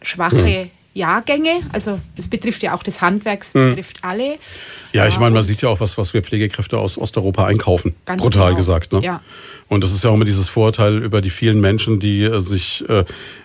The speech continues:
Speaker 2: auf schrecklichste Weise übers Mittelmeer zu uns kämpfen, wo dann viele, äh, hirnrissige Vorurteile im Kopf haben. Im Grunde genommen können wir für jeden dankbar sein,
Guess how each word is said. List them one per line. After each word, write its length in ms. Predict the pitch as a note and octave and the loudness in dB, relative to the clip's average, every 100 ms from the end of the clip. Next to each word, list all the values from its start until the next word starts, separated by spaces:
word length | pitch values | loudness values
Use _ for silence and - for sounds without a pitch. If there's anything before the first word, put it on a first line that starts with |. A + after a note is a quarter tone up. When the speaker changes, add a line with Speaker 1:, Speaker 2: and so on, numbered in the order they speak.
| - | -4
Speaker 2:
auf 160 | F#2+ | -2
schrecklichste 480 | - A2+ - G#2+ G#2 | 0 0 0 -2 2
Weise 220 | G2+ G2 | 2 2
übers 200 | G2 F#2+ | 2 2
Mittelmeer 400 | A2 A2+ G#2 G2+ | 2 2 2 2
zu 140 | - B2 | 2 0
uns 180 | A#2 | 0
kämpfen, 400 | - F#2+ G#2 A#2+ | 0 0 2 2
wo 80 | G2+ | 2
dann 160 | G2 F#2 | 2 0
viele, 1000 | - A2 G#2+ G#2 G2+ G#2 A2 G2+ G2+ G#2 - | 0 0 2 2 2 0 0 0 -2 -4 -10
äh, 60 | - | -4
hirnrissige 420 | A2+ G#2 A2 G2 | -2 0 0 -2
Vorurteile 380 | - B2 A#2 G#2 | 0 0 2 0
im 60 | F#2+ | 0
Kopf 220 | A2 - | -2 0
haben. 100 | A2+ | 0
Im 100 | G2+ | 2
Grunde 180 | G2+ G2+ | 0 -2
genommen 200 | G#2 G2 | -2 -2
können 220 | C3 G#2+ | 0 2
wir 80 | G2 | 0
für 220 | F2+ - | 0 0
jeden 260 | G2 A2 G#2 | 2 2 2
dankbar 400 | G2+ C3 - G#2 | 0 0 0 0
sein, 320 | F#2+ G#2 | 2 0